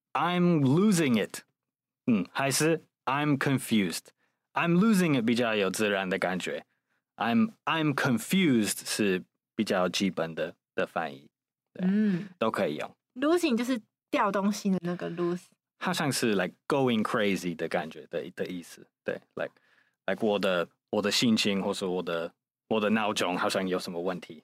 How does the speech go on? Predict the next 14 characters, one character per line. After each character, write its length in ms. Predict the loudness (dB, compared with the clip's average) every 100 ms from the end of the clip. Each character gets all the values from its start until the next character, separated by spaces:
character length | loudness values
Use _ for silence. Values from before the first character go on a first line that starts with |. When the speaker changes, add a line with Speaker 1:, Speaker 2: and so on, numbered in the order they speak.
| _
Speaker 1:
Like，I'm, 400 | -8 -4 -4 -4 -4
I'm 140 | 2
losing 380 | 4 4 2 0
track 300 | 0 -4 -2
of 120 | -4 -2
time, 480 | -2 -2 -4 -8 -14
so 300 | -6 -2 -2
I'm, 300 | -2 -4 -6 -4
I'm 240 | -2 2
losing 440 | 2 0 -2 -10 -16
it。 180 | -20 -20 _
这 60 | -16
样。 60 | -2
Speaker 2:
嗯， 420 | 0 0 -4 -10